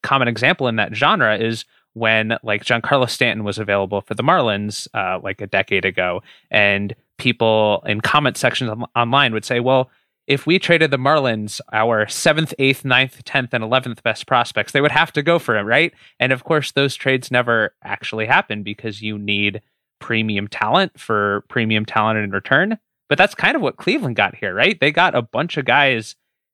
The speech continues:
none of whom I'm confident are going to be average major league players. And Cleveland has a very good player development system, especially on the pitching side. So maybe somebody like Cal Quantrill,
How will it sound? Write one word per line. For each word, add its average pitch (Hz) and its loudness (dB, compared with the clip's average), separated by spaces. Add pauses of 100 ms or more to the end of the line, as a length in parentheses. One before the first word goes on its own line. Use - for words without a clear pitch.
(140)
none 123 0
of 165 -2
whom 151 0
I'm 123 2
confident 110 -4
are 104 0
going 110 0
to 107 -10
be 107 2
average 107 0
major 104 -2
league 95 -4
players. 160 2
And 113 -2 (260)
Cleveland 127 0
has 123 0
a 107 -10
very 113 2
good 107 -4
player 95 -2
development 135 0
system, 120 -4
especially 101 -4
on 92 -4
the 101 -8
pitching 147 0
side. 123 4 (200)
So 110 -8
maybe 110 0
somebody 107 -8
like 98 -4
Cal 101 -2
Quantrill, 139 0